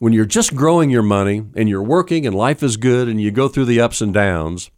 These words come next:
if you put a hundred dollars a month into this savings plan of yours, you're buying, and, and shares are five dollars a share,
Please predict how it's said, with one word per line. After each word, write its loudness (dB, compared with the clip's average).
if -2
you -2
put 2
a 4
hundred 2
dollars 0
a -2
month 0
into -4
this -4
savings -2
plan -4
of -8
yours, -8
you're 0
buying, 0
and, -2
and -4
shares -2
are -2
five -2
dollars -2
a -8
share, -4